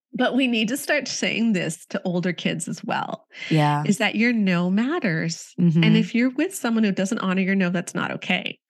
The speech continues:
Speaker 2: Mm-hmm.
Speaker 1: But we haven't done that. There was, there was one story in a book, um, where the author was actually telling the story of her own life and, and where she lost her purity and where she sinned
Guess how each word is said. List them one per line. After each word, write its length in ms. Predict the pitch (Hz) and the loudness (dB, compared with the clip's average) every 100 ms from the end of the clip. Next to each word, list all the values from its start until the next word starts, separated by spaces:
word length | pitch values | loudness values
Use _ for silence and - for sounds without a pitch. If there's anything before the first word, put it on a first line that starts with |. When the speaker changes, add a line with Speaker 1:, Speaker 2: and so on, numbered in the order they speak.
| - | 2
Speaker 2:
Mm-hmm. 1200 | 170 160 160 170 175 - _ _ _ _ _ _ 330 | 6 8 6 4 2 -4 _ _ _ _ _ _ 0
Speaker 1:
But 240 | 254 240 226 | 2 2 4
we 100 | 254 | 2
haven't 200 | 285 302 | 2 0
done 180 | 233 | 0
that. 180 | 262 170 | 0 0
There 80 | 214 | 0
was, 180 | 220 220 | -2 -2
there 140 | 247 226 | -2 0
was 120 | 214 | 0
one 160 | 233 | 0
story 380 | 254 262 240 214 | 0 0 2 2
in 80 | 185 | 2
a 80 | 175 | 2
book, 340 | 170 165 - - | 2 -2 -2 -6
um, 420 | 196 185 175 170 185 _ _ _ _ _ _ _ _ _ _ - | 0 0 0 -2 -6 _ _ _ _ _ _ _ _ _ _ 4
where 140 | 226 | 4
the 140 | 226 | 6
author 440 | 190 220 214 196 190 | 2 2 0 0 0
was 180 | 214 208 | 0 0
actually 280 | 185 - 220 | -2 -4 -4
telling 180 | 240 208 | 0 0
the 80 | 196 | 0
story 200 | 185 170 | 0 0
of 60 | |
her 80 | 165 | 0
own 120 | 165 175 | 0 2
life 240 | 226 247 | 2 2
and, 120 | 170 - | -2 -4
and 220 | 196 185 | -2 0
where 200 | 180 185 | 2 2
she 220 | 196 - 214 | 0 0 0
lost 340 | 190 185 - | 0 -2 -4
her 100 | 190 | -6
purity 580 | 165 220 208 190 175 170 | -4 -4 -2 0 0 0
and 120 | 175 | 0
where 160 | 175 175 | -2 -2
she 220 | - 180 | -2 -2
sinned 600 | - 185 170 160 170 - | -2 -2 -2 0 -2 -4